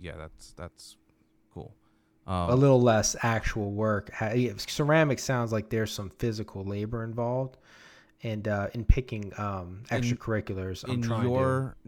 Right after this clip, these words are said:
Speaker 1: definition of physical labor, yes.
Speaker 2: Okay.
Speaker 1: There was
Speaker 2: Yeah.
Speaker 1: physical labor involved. <laughs>
Speaker 2: I
Speaker 1: But,
Speaker 2: just
Speaker 1: um,
Speaker 2: like field trip. Field trips is the only th-, <laughs> physical
Speaker 1: Yeah,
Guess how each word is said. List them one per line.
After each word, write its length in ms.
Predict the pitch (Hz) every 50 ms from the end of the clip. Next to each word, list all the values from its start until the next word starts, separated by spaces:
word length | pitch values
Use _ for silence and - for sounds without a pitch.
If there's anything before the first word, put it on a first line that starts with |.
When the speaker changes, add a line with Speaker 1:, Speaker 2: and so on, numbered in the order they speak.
| 110
Speaker 1:
definition 720 | 110 117 113 113 - 117 104 101 104 101 - - 104 104
of 80 | 98 92
physical 400 | - 101 92 98 92 - 95 90
labor, 260 | 90 90 90 85 85
yes. 540 | 85 87 80 - - - - - - - - _ _ _ _ _ _ -
Speaker 2:
Okay. 220 | 127 - 117 95 85 - - -
Speaker 1:
There 140 | 104 98
was 180 | 92 98 98 95
Speaker 2:
Yeah. 80 | 82 78
Speaker 1:
physical 300 | 101 92 95 - 98 95
labor 220 | 92 90 87 87 87
involved. 320 | 85 85 76 - - - -
<laughs> 580 | 113 - - - - - - _ _ _ _ -
Speaker 2:
I 80 | 120 143
Speaker 1:
But, 60 | 156
Speaker 2:
just 140 | 170 156 -
Speaker 1:
um, 40 |
Speaker 2:
like 140 | 170 151 135
field 280 | - - 151 147 135 127
trip. 240 | - - 101 92 -
Field 220 | - 156 165 156
trips 260 | - - 160 131 -
is 160 | 147 131 123
the 120 | 123 120 120
only 280 | 123 123 123 120 113
th-, 580 | 113 - - 123 110 - - - - 180 165 151
<laughs> 60 | - -
physical 340 | 170 165 143 143 123 139
Speaker 1:
Yeah, 60 | 127